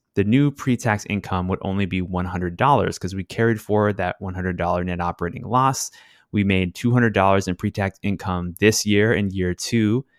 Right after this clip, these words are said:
So two hundred minus one hundred gets us one hundred dollars a-, in terms of our new income in year two.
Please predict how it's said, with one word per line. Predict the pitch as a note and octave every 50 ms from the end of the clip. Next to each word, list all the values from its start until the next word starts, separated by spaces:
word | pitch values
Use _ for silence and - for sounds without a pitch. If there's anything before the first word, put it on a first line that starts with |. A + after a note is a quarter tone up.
| _ _ _
So | _ - E2+
two | F2 - - - A2 G#2+
hundred | G#2 G#2 G#2 A2+ G#2+
minus | G2+ F#2+ G2 G2 F#2 -
one | - G2 F#2 F#2
hundred | F#2 - F#2 F2+ F#2 F#2 F#2 F#2 - - _ _ _ _ _ _ -
gets | F#2 F2+ - -
us | E2 F#2 F#2+
one | F2 F2+ G#2+ G#2+ A2 G#2+
hundred | G#2 G#2+ G#2 G2 F2
dollars | F2 E2+ F2 F2 F2 F2 F2 F2 F2 E2+ - - - _ _ _ _ _ _ _ _
a-, | - F#2 F2+ F2+
in | - - F#2+ F2+ F2 - - _
terms | - - G#2 F#2+ F2+ F#2
of | F#2
our | E2+ E2+ F2
new | F2 F#2 F#2+ G2+ G2+ G2 G2 F#2+ F#2 F2+ F#2+ - - _ _ _ _ _ _ -
income | G#2+ G#2 G#2 - - F2+ F2 E2+ E2+ F2 - -
in | F#2 F#2
year | F2 F2+ F2+ E2+
two. | - - - C#3+ B2+ F#2 - - G#2+